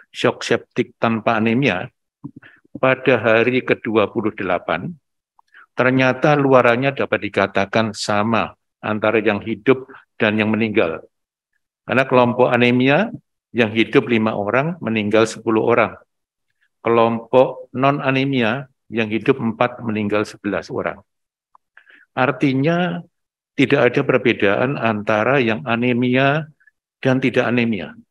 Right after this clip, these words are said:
Sedangkan topiknya adalah tentang peran anemia, ya. Dapatkah dari hasil penelitian Saudara, terutama pada pengamatan hari pertama,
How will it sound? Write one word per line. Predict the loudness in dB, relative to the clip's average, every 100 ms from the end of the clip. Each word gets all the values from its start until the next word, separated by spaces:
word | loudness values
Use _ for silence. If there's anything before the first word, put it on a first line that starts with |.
| _ _ _ _ _ _ _ _ _ _ _ _ _ _
Sedangkan | -8 -4 -2
topiknya | 2 2 2 -2 -2
adalah | -2 -2 -4
tentang | -4 -4 -2 -2 -2 -6 -14 _ _
peran | -2 -2 -2
anemia, | -2 -2 0 -2 -6 -14 _
ya. | -18 -18 -20 _ _ -20 _ _ _ _ _ _ _ _ _ _ _ _ -2
Dapatkah | 0 2 2 2 2
dari | 4 6 6
hasil | 4 2 2
penelitian | 2 0 2 0 2
Saudara, | 0 0 0 -2 -6 -10 -16 _ _ _
terutama | 2 4 4 4 2 2 2 2 0 -2
pada | -4 -2
pengamatan | -4 -2 -2 -2 -2 -2 0
hari | 0 0
pertama, | 0 -2 -2 -2 -2 -4 -4 -8